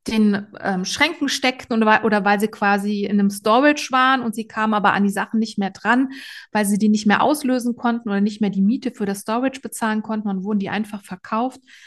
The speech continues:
Also so sind auch unheimlich viele Sachen verloren gegangen von, von Ed Wood, so von seinen, von seiner Arbeit, denn er war tatsächlich, wie du das eben beschrieben hast, ein schneller und ein sehr fleißiger Schreiber. Also er hat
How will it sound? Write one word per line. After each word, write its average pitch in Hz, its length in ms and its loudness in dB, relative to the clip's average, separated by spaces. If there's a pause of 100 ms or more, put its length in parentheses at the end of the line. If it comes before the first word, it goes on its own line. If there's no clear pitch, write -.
(220)
Also 214 240 -2
so 208 140 0
sind 233 260 -4
auch 214 160 -6
unheimlich 214 520 -4
viele 226 240 -4
Sachen 226 600 -2 (300)
verloren 220 560 4
gegangen 175 440 -8
von, 175 420 -8
von - 240 -6
Ed 180 280 -12
Wood, 202 220 -6
so 185 180 -10
von 185 260 -6
seinen, 180 300 -6
von 190 160 -2
seiner 180 280 -4
Arbeit, 226 360 -2
denn 202 100 -2
er 185 140 -2
war 190 140 -2
tatsächlich, 226 600 -8 (480)
wie 220 80 -4
du 214 80 0
das 208 180 -2
eben 233 220 0
beschrieben 240 560 0
hast, 208 260 -6
ein 214 80 0
schneller 233 480 2
und 247 140 -2
ein 226 80 0
sehr 214 160 -2
fleißiger 202 640 -2
Schreiber. 175 560 -8
Also 185 220 -10
er 196 100 -8
hat 196 100 -12